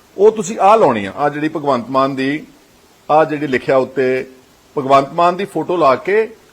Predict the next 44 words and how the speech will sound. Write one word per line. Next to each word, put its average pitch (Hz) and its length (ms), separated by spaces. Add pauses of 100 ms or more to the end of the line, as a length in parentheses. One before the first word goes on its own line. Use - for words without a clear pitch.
(320)
ਅ, 151 340
ਸ-, - 200 (260)
ਪੰਜਾਬ 165 420
ਸਿੱਖਿਆ - 380
ਕ੍ਰਾਂਤੀ। 123 540 (1000)
ਔਰ 185 120
ਤੁਸੀਂ, 220 560 (640)
ਅ, - 20
ਜਿਹੜਾ 175 280
ਇਹਨਾਂ 196 160
ਨੇ 196 60
ਹੁਣ 185 180
ਕੱਲ੍ਹ 180 240
ਤੋਂ 202 160
ਪ੍ਰੋਗਰਾਮ 170 440
ਸ਼ਾਇਦ 156 300
ਅੱਜ 135 160
ਤੋਂ 180 180
ਜਾਂ 170 120
ਕੱਲ੍ਹ 147 220
ਤੋਂ 170 100
ਸ਼ੁਰੂ 160 200
ਕਰਨ 151 180
ਲੱਗੇ 147 200
ਵੀ, 175 260 (440)
ਅ, - 20
ਪਿਛਲੇ 175 360
ਜਿੰਨੇ 175 260
ਵੀ 185 100
ਪੰਜ 165 240
ਸੱਤ 175 220
ਸਾਲ 156 260
ਵਿੱਚ 160 240
ਕੋਈ 165 180
ਕੰਮ 151 240
ਹੋਏ 147 220
ਨੇ, 151 140
ਕੋਈ 151 140
ਕਲਾਸਰੂਮ 151 600
ਬਣਿਆ, 139 360
ਕੋਈ 135 200
ਟਾਇਲਟ 151 480
ਬਣਿਆ, 139 560 (680)
ਕੋਈ 151 480